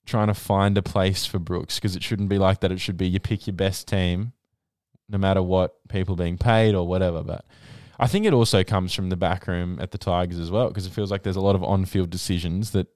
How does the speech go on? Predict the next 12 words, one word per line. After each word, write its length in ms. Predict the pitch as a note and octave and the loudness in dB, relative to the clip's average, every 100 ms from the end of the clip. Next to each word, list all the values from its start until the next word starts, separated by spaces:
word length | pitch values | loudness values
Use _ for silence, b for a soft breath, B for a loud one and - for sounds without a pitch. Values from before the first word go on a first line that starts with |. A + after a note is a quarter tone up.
| _ - | _ -14
the 80 | - | -4
coach 340 | G#2 F#2 F2 | 0 0 -2
is 80 | F2+ | -4
being 200 | F2+ F2 | -4 -2
pressured 380 | - F2 - E2+ | -2 -2 -2 -2
into 200 | E2+ F2+ | -2 -2
making 420 | F2 E2 - C#2 | -2 -4 -6 -8
because 400 | E2+ - G2+ F2+ | -10 -2 -2 0
Luke 220 | F#2+ F2 | 0 0
Brooks 300 | G2 F2+ - | -2 -4 -4
is 120 | F2+ F2+ | -4 0
a, 260 | F2 E2 | 0 0